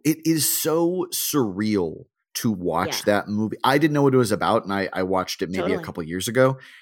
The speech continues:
Speaker 1: and it is
Speaker 2: Yeah.
Speaker 1: so surreal to see that now, you know?
Speaker 2: It's pretty bananas.
Speaker 1: Yeah.
Speaker 2: It's really tough.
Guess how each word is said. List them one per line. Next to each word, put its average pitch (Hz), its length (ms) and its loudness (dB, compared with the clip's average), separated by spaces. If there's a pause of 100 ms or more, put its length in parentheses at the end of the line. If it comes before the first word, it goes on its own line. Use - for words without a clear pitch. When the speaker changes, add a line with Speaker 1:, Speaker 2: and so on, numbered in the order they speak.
(120)
Speaker 1:
and 120 100 2
it 120 120 2
is 120 80 0
Speaker 2:
Yeah. - 60 -2
Speaker 1:
so 143 200 6
surreal 110 380 0
to - 100 -10
see 170 380 -2
that 92 320 0
now, 52 500 -10
you 95 140 -4
know? 87 260 -4
Speaker 2:
It's 104 100 -6
pretty 190 280 -4
bananas. 160 480 -10
Speaker 1:
Yeah. 196 220 2
Speaker 2:
It's - 140 -4
really 170 280 -2
tough. 151 460 -12